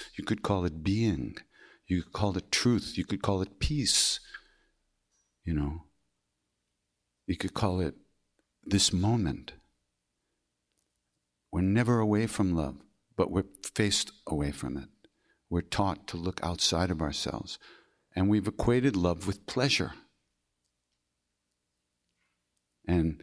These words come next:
in obsessive love with pain. All right?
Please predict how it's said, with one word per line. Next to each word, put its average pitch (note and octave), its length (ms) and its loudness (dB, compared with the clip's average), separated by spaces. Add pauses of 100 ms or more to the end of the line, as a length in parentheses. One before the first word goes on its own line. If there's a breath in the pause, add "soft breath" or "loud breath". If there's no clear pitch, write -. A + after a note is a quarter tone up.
(220 loud breath)
in E2+ 140 2
obsessive F#2 560 2
love E2 220 0
with G2+ 160 0
pain. C3+ 520 0 (2250)
All F#2+ 60 0
right? D#3+ 220 2